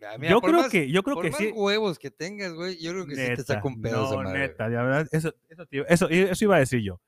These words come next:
Speaker 1: No, sí te saca un pedo,
Speaker 2: Imagínate,
Speaker 1: ¿cómo
Speaker 2: cabrón,
Speaker 1: madre, no?
Speaker 2: imagínate que, neta, como en las películas, estás yendo a, a cobrar a tu cliente, ¿haz de cuenta?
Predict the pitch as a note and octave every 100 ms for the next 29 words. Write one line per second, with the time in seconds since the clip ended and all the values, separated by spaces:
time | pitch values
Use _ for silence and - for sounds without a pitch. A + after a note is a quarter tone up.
0 | - C3+ A2+ C3+ D3+ C#3 D3 D#3 F3 C4
1 | B3+ - B2+ A#2+ A2+ G#2+ B2+ C3+ G#3 G#3+
2 | F3+ C#3+ B2+ - C3+ C#3 E3+ E3+ - C3
3 | B2+ - C3 D#3 E3 B2 A2 - E3+ F#3
4 | - D3+ D#3+ C#3+ B2 A2+ A2 A2 - -
5 | B2 C3+ D3+ A#2+ A#2+ C#3 A3 C3+ C3+ B3
6 | E3